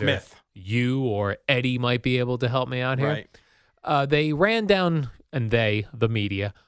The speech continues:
Speaker 2: ran down Sean Payton.
Speaker 1: Yeah, you spell, you pronounced it right.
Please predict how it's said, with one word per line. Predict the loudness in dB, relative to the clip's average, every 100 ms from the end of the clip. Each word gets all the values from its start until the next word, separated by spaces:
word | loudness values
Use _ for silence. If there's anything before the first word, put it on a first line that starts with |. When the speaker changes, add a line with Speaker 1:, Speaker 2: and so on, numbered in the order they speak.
| _
Speaker 2:
ran | 0 0 2
down | 2 2 0 -2 -6
Sean | -6 0 2 2 2
Payton. | 2 2 0 -4 -8 -10 _ _ _ -20 _
Speaker 1:
Yeah, | -6
you | -6
spell, | -4 -4
you | -4 -4
pronounced | -4 -4 -6
it | -6
right. | -6 -8